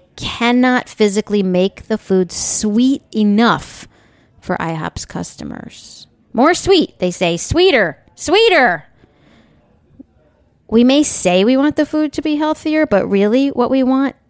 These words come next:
is for it to be as teeth-achingly sweet as you can possibly cram into a ten hundred million calorie stack of chocolate pancakes.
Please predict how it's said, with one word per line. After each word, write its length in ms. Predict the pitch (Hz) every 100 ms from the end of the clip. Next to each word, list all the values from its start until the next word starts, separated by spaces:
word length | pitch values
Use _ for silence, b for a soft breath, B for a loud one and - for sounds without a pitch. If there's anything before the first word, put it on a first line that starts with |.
| _
is 140 | 214 -
for 140 | 208
it 60 | 190
to 80 | 190
be 160 | 196
as 180 | 185 180 -
teeth-achingly 880 | - - 269 - - 214 214 202 190
sweet 300 | - 190 175
as 160 | - 175
you 60 |
can 160 | 175 180
possibly 800 | - - 311 339 - 339 330 330
cram 1040 | - - - 294 311 320 285 233 233 269 - B B B
into 300 | - 247 254
a 80 | 226
ten 280 | - 226 220
hundred 320 | 202 202 185
million 300 | 185 185 185
calorie 640 | - - 254 285 311 294 285
stack 420 | - 220 185 -
of 120 | 180
chocolate 480 | 196 175 - 156 - _ _ -
pancakes. 720 | - 160 - - _ - -